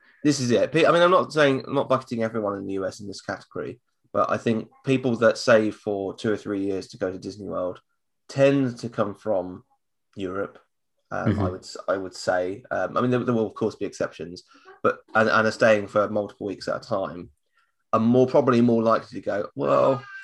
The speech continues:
Speaker 1: if we save another thousand pounds or two thousand pounds, we can stay at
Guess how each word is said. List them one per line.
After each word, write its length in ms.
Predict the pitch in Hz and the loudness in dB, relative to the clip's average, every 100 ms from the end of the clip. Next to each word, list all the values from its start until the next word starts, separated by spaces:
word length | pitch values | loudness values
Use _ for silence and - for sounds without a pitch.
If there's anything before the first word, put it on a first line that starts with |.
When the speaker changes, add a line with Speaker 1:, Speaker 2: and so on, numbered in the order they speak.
| - - | -20 -4
Speaker 1:
if 60 | |
we 80 | 147 | -2
save 260 | 135 143 123 | 4 4 4
another 240 | 117 107 | 4 2
thousand 420 | 101 107 98 95 | 0 -4 -6 -8
pounds 600 | 95 98 92 92 95 - _ | -8 -6 -6 -8 -12 -20 _
or 320 | 90 92 92 - | -10 -10 -10 -12
two 120 | - | -8
thousand 280 | 104 92 92 | -4 -6 -6
pounds, 340 | 98 95 90 101 | -8 -8 -8 -10
we 100 | 101 | -10
can 140 | 101 | -10
stay 300 | - 101 95 | -4 -2 0
at 160 | 92 | -2